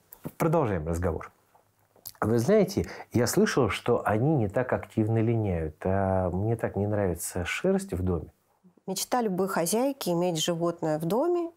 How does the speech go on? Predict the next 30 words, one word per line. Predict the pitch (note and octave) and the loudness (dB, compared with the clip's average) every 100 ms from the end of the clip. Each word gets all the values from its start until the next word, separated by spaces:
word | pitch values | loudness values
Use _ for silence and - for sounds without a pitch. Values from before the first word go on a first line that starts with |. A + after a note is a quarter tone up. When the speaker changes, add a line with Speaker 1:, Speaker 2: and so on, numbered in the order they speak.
| - | -2
Speaker 2:
и | F#3+ | 0
не | F#3 G3+ | 0 0
убирать | - E3 E3 C3+ C#3 | -2 -2 -2 0 -2
за | - | -2
Speaker 1:
И | C3 | -2
Speaker 2:
ним. | C3 | 0
Speaker 1:
хозяина | A2+ F2+ A#2+ G2+ D2+ | 0 2 2 0 -6
тоже. | - F#2 F#2 - - | -8 -6 -8 -10 -6
Speaker 2:
Но, | G#3 G#3+ G#3+ G#3 | -2 0 0 0
тем | G#3+ A3+ | 0 0
не | A3+ | 2
менее, | A3+ A3 G#3+ G#3 | 2 2 2 0
если | G#3 G3 | -2 -2
человек | G3 G#3 G#3 G3 G3 | -2 0 0 0 -4
ставит | - F#3+ F3 F3 - | -2 0 0 -2 -4
этот, | - F#3 F#3+ - | -4 -4 -4 -2
э, | F3+ E3+ | 0 -2
параметр | F#3+ F#3 E3+ D#3+ - | -2 0 0 -2 -2
во | F3+ | -2
главу | F3+ F#3+ F3+ F#3 | 0 0 0 0
угла, | F#3 G3+ D4 G4+ - - - - - - | 0 0 0 -2 -8 -18 -14 -12 -12 -10
а, | - F3+ F3+ F3 | -4 -2 -2 -4
то, | - F#3+ F#3+ F#3 F#3 F#3 - | -2 0 0 0 0 -2 -2
не | F#3+ A3 A#3 | 0 2 0
задавая, | F#3 D#3+ E3+ F3 D#3 D3+ | 0 0 2 0 0 -2
допустим, | D3+ - E3 - | -2 -2 -2 -4
сначала | D#3 E3 F3 F3 D#3+ | -4 -4 -2 -2 0
вопрос | D#3+ D#3+ D3 - | -2 -2 -4 -4
о | |
характере | E3 G3+ D#3 C#3+ D3+ - - - | -4 -4 -2 -4 -6 -8 -10 -8